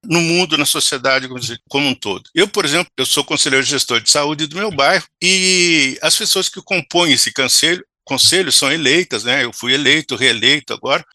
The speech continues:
É, nem todos seguem a mesma cartilha, nem todos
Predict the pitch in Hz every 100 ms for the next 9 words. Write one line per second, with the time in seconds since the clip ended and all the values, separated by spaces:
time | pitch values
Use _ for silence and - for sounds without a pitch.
0 | - 190 190 190 220 262 - 185 202 190
1 | - 190 170 170 156 151 143 143 143 127
2 | - 117 127 202 247 - 170 196 180